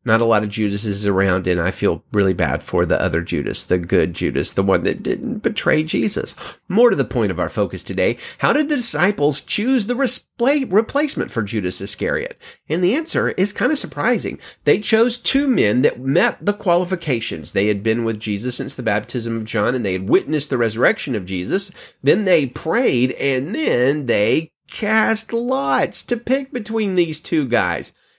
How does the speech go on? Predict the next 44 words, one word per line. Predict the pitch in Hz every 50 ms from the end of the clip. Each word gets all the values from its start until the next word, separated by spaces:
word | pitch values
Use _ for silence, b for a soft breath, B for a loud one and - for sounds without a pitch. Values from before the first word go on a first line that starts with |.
| _ _
Yes, | - 127 170 196 220 233 202 - - - -
you | 107 95 90
read | 82 85 87 95 101
that | 131 139 90 82
right. | 127 156 170 170 151 123 - B B B B B _
We're | 135 160
not | 214 233 233
entirely | 240 254 226 - 190 180 202 220 220 220 208 214 196
certain | 185 - - 180 175 190 214 208 185
what | 143 123
it | 110 98
means | 120 117 113 113
to | - -
cast | - 123 110 104 107 - -
lots, | 98 95 95 90 113 190 202 - -
at | 123 - -
least, | - 113 117 113 120 - - - -
eh, | - 107 104 87 85 85 -
not | - 127 131 123 113
exactly. | 98 92 95 143 127 117 - - 113 104 120 139 B B B B B B
Uh, | 139 135 110 101
this | 139 135 170 185 -
practice, | - - - 202 262 262 - 147 131 -
though, | - 113 113
is | 131 127
mentioned | 135 143 190 240 - 277
around | 262 233 180 151 135 120
seventy | - - 131 117 123 123 117
times | 117 127 117 101 107 107 113
in | 107
the | 110 107
Old | 104 104 131 143 -
Testament | 131 104 - - - 160 175 165
and | 151 127 120
at | 117 - 143
least | 170 220 247 -
six | - 147 - - -
or | 117
seven | 110 - 117 110 120 127 131
times | 127 120 98 95 101 107
in | 110
the | 107 107
New | 117 151 226 285
Testament, | - - - 95 87 - - 127 135 180 208